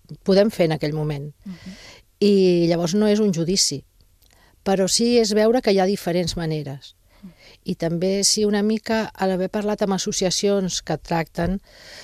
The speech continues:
Speaker 1: em, sobre la temàtica, doncs, em, com ells porten en els grups de f-, de treball, en els grups d'iguals, persones que han passat per situacions similars, doncs,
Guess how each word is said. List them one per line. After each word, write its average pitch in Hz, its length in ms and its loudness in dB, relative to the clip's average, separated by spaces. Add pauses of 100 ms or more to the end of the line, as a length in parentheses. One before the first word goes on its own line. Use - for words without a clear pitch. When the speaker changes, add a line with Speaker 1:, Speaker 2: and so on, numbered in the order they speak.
(140)
Speaker 1:
em, 156 600 -4
sobre 156 280 -4
la 147 240 -4
temàtica, 175 680 -4 (420)
doncs, 165 540 -2 (220)
em, 165 580 -4 (1500)
com 196 280 2
ells 208 380 2
porten 196 500 0
en 180 80 -2
els 165 160 -2
grups 175 240 -2
de 190 140 0
f-, - 240 -12
de 175 220 0
treball, 185 500 0
en 165 180 -2
els 156 140 -6
grups 170 260 -8
d'iguals, 180 720 -2 (380)
persones - 320 -2
que - 100 -2
han 156 80 -6
passat 165 260 -4
per 160 80 -4 (220)
situacions - 580 -2
similars, 185 540 -4 (640)
doncs, 165 640 -2